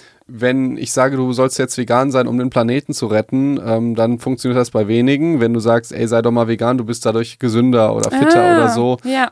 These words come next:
Speaker 1: ähm, du gibst weniger Geld für Fleisch aus. Also wenn du egoistische Motive hast, dann funktioniert das meistens eher.
Speaker 2: Spannend, bei mir war's andersrum.
Speaker 1: Ja, das, das denkst du vielleicht.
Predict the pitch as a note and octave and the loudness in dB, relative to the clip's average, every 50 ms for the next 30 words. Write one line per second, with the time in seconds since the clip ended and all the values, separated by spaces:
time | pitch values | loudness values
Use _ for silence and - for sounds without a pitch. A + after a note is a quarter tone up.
0 | _ - A#2+ A#2 A#2 A#2+ A2 G#2 - _ _ _ _ - - - - A2 G2+ A#2+ | _ -4 -2 0 0 -2 -4 -6 -12 _ _ _ _ -20 -12 -6 -6 -4 -4 -4
1 | A2+ - C3 C#3 C#3+ C#3 B2 A#2+ C3 C3 - B2+ A2+ - A#2 A#2 B2+ B2+ - - | -2 0 2 2 4 4 4 2 2 0 0 -2 -2 2 4 4 4 2 0 0
2 | A#2+ A#2 A#2 A#2 A2+ A#2 A#2+ B2+ C3+ C3+ B2 B2 A2+ B2+ C#3 D3+ - - D#3+ D3 | -2 -2 -2 -2 -4 -2 0 0 0 0 0 0 0 2 2 0 0 0 -2 -2
3 | - - C#3+ C3+ C3 B2+ - B2+ A#2+ A2+ - E3 F3+ E3+ D#3 C#3+ C#3 D3+ D3+ - | 0 2 4 4 4 2 2 0 -2 0 0 -2 0 2 2 2 2 0 -2 -4
4 | C#3+ - - C3+ B2 - - A#2+ C3+ D3+ - D#3 - - G#2 G#2 G2 - - - | -6 -6 -6 -8 -6 -4 -2 0 0 2 0 -2 -2 -4 -8 -8 -8 -10 -12 -12
5 | - A2 A2 G#2 G#2 G#2 - _ _ _ _ _ _ _ _ _ _ _ _ _ | -12 -10 -10 -10 -10 -12 -14 _ _ _ _ _ _ _ _ _ _ _ _ _
6 | _ _ _ _ - - - - C4 B3+ B3+ A#3+ - A#3+ A#3+ A#3+ A#3+ B3 B3 - | _ _ _ _ -20 -18 -8 -2 0 2 2 2 0 0 -2 -2 -2 -2 -4 -6
7 | - A#3 G#3 - - - - - - - - - - - - _ _ - - A#2 | -6 -10 -10 -10 -12 -12 -12 -12 -12 -16 -18 -20 -20 -20 -20 _ _ -8 -2 2
8 | B2 B2 B2+ - - - - A#2+ B2+ A#2+ - - - - - - - - - - | 2 2 2 2 -2 -10 -6 -4 -2 -2 -2 -4 -6 -8 -10 -12 -14 -18 -20 -20
9 | - - - C3 - - - C#3 D3 F#3+ G3 - - G3+ - - D3+ A#2 G#2 G#2 | -8 -2 -2 -2 0 0 0 2 2 2 0 -2 -4 -2 0 0 2 2 4 4
10 | G#2+ A#2+ D#3 E3+ - - - - - | 4 2 2 0 -4 -8 -14 -16 -16